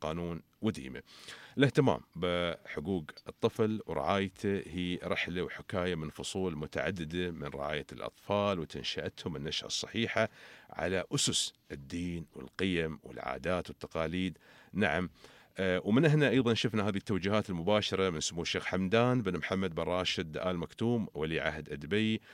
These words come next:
نائب رئيس مجلس الوزراء، وزير الدفاع، بإطلاق الموسم الثاني من مؤذن الفريج،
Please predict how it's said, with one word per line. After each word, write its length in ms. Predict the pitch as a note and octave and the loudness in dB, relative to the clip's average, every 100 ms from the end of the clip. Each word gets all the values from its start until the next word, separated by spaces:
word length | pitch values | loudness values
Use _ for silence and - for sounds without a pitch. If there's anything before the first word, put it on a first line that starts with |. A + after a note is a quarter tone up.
| - - | -20 -6
نائب 320 | F2 D2+ D2 | -2 -2 0
رئيس 380 | D#2 E2+ D#2+ - | -2 -2 -2 -2
مجلس 480 | D#2 D2+ D2+ D2 - | -4 -2 -4 -2 -4
الوزراء، 440 | D2+ F2 F#2 F2 | -4 -2 0 0
وزير 200 | D2+ D#2+ | 0 -2
الدفاع، 420 | D#2 D2 - G2+ | -4 -4 2 2
بإطلاق 440 | D#2+ D#2 - F#2+ G2 | 2 -6 -4 -2 -2
الموسم 480 | F#2 F#2+ E3 E3 D3 | -2 4 4 4 2
الثاني 560 | B2+ - B2+ B2 B2 A#2 - - - | 0 2 4 4 4 0 -8 -12 0
من 340 | G2 G#2+ G#2+ - _ | 2 4 2 -4 _
مؤذن 640 | E2+ F#2 A#2+ G#2+ E2 E2 D2 | -2 2 2 2 0 -2 -2
الفريج، 480 | F2+ - F#2 G2+ G2+ | -8 -2 0 2 0